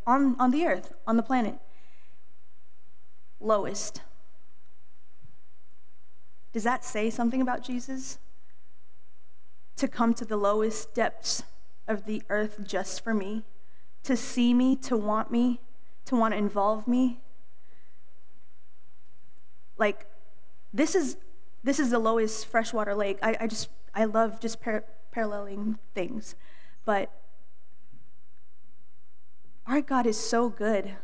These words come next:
to want me in my lowest, lowest, ugliest, messiest place.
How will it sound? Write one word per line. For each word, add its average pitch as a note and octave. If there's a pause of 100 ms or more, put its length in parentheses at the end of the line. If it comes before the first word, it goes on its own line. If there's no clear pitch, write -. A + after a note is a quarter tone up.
(1600)
to C4
want G#3+
me G3+ (240)
in B3+
my G#3+
lowest, A3 (1600)
lowest, A#3+ (120)
ugliest, B3
messiest A#3+
place. D#4